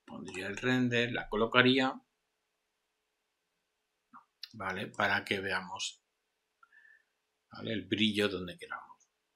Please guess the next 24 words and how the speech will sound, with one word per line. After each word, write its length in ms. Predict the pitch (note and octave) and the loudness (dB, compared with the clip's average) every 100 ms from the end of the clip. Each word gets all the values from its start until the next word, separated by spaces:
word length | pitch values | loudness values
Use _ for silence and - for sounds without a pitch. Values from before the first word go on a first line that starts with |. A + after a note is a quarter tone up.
| _ _ _ _ _ _ _ _ _ _ _ | _ _ _ _ _ _ _ _ _ _ _
Y 300 | - F#2+ F#2+ | -10 -8 -8
digo, 300 | E2+ - - | -10 -12 -16
"Vale, 300 | - - - _ | -16 -16 -16 _
pues 320 | - - - | -10 -8 -8
ahí". 360 | - - - - - - _ _ _ - - - - | -6 -6 -8 -18 -20 -20 _ _ _ -20 -20 -18 -14
Nos 260 | F2+ G2+ | -12 -10
vamos 360 | F#2+ F2+ F2 - | -8 -8 -8 -10
a 60 | F2 | -10
nuestra 280 | F2 - | -8 -6
lista. 640 | F2+ B2 A#2+ - C#3 F#3+ F#3+ - _ - | -2 -2 -2 2 2 2 -6 -18 _ -14
Ahora 280 | - F#2+ F2 | -8 -6 -4
sería 520 | E2+ F#2+ F#2 F2 E2 - | -6 -8 -8 -8 -6 -4
este, 400 | B2+ - C3+ C#3+ | -4 0 0 0
bueno, 180 | D#2+ E2+ F2 | -6 -10 -12
lo 60 | |
hemos 200 | F2 F2 | -12 -12
nombrado. 560 | F2 F2 G2 A#2+ B2 C#3 - - _ _ - _ _ _ _ _ - - - _ - - | -14 -10 -2 0 0 -2 -8 -20 _ _ -20 _ _ _ _ _ -20 -20 -20 _ -10 -10
Este 180 | - - - | -10 -6 -4
sería 240 | F2 F2 | -4 -6
el 100 | E2 | -8
lado 240 | E2+ E2+ F2 | -8 -10 -6
derecho. 540 | A#2+ E3+ E3+ F3+ F#3 - _ _ - - - - - - - _ _ _ _ - - - - _ - - _ _ | -4 -2 0 0 0 -4 _ _ -2 0 2 2 0 -12 -20 _ _ _ _ -20 -20 -20 -20 _ -20 -20 _ _
¿Vale? 560 | G2+ A2+ C#3+ D#3+ - - | -2 0 2 0 -4 0
Y 440 | C#3+ D#3+ - - | 2 2 0 -8